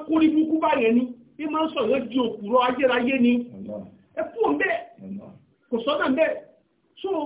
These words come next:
Speaker 1: former pastor Moshood Oyewole, nígbà tó rí pé, ah, òun hàn wá léèmọ̀ tán ní Ìbàdàn. Ó hàn wá léèmọ̀ ni o.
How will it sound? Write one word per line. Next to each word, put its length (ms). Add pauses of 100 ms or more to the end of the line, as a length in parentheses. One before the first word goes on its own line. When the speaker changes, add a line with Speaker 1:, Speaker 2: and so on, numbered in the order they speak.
(140)
Speaker 1:
former 300
pastor 480
Moshood 380
Oyewole, 600 (280)
nígbà 440 (100)
tó 240
rí 120 (120)
pé, 200
ah, 600 (200)
òun 420
hàn 180
wá 120
léèmọ̀ 580
tán 140
ní 80
Ìbàdàn. 380
Ó 100
hàn 160
wá 100
léèmọ̀ 320
ni 120
o. 80